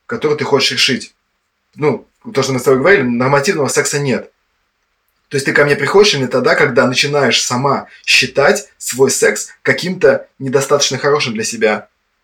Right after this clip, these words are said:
И тогда вот приходи ко мне, мы пообщаемся по этому поводу. И либо мы придем к мнению, что, в принципе, у тебя нормальный секс, и ты себе голову ебешь просто.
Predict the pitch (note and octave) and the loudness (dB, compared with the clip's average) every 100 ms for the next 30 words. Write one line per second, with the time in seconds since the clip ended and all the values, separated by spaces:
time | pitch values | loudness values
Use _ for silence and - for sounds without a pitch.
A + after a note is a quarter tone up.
0 | _ - C3+ B2 D#3 - D3 C#3 - B2+ | _ -4 -2 2 4 4 4 2 0 -14
1 | - - D#3 C#3+ - A#2+ B2+ D3 B2 B2 | -14 -8 -6 -6 -4 -4 0 0 -2 -2
2 | B2 - C3 C3+ - A2 G#2+ G2+ A2+ A#2 | -2 -2 -4 -6 -4 -4 -4 -2 -2 -2
3 | G#2 G#2 _ _ _ _ _ _ - B2+ | -6 -8 _ _ _ _ _ _ -10 -2
4 | C3+ C3 B2 A#2+ B2 B2 A#2+ B2+ B2+ A#2 | 0 2 0 -2 -2 0 -2 -4 -4 -2
5 | A2 - A2 A2 A#2+ - A#2+ B2 B2 B2 | -2 0 0 0 -8 -6 -2 0 0 0
6 | A#2+ A#2 A#2+ - B2 A#2 B2+ D3+ G3+ A3 | 0 -2 -4 -6 -8 -6 -6 -4 -2 0
7 | C3 A2+ A2 - G#2 - - | 0 0 0 -2 -10 -10 -14